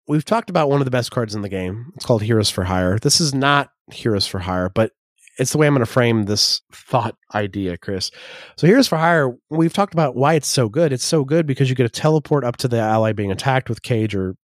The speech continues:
Danny. You get to throw them away. You kinda get ready for your next turn 'cause you took some damage that you were fine taking, you know, and then you go in your turn and you get that Iron Fist ready or you got that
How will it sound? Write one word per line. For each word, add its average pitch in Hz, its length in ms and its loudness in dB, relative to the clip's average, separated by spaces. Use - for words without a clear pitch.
Danny. 180 480 2
You 139 160 -2
get 120 140 0
to 104 100 -2
throw 117 300 -2
them 104 180 -2
away. 165 640 0
You 135 220 -6
kinda 127 260 0
get 110 180 -6
ready 123 320 2
for - 100 -4
your 113 100 2
next 104 300 0
turn 160 260 2
'cause 131 180 -2
you 117 60 -4
took 131 200 0
some 117 160 0
damage 120 340 2
that 113 120 -2
you 110 120 -4
were 110 80 -4
fine 131 400 0
taking, 131 480 0
you 131 100 0
know, 131 220 2
and 120 160 0
then 127 100 2
you 131 80 2
go 123 280 2
in 139 60 2
your 135 100 2
turn 151 400 0
and 113 100 -2
you 110 80 -4
get 120 200 -2
that 120 120 0
Iron 123 220 2
Fist - 260 -2
ready 127 260 2
or 127 60 2
you 110 80 -2
got 113 160 -2
that 113 160 -2